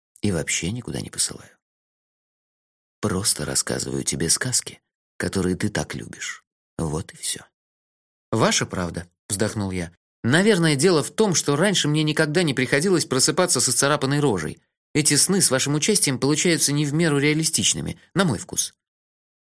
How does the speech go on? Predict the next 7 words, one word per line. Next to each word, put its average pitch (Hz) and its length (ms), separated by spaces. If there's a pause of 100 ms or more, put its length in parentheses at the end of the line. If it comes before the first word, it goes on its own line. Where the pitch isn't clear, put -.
(140)
Сны, 87 480
в - 80
которых - 440
ты 82 120
познакомился 90 680
с 92 80
Джуфином, 95 540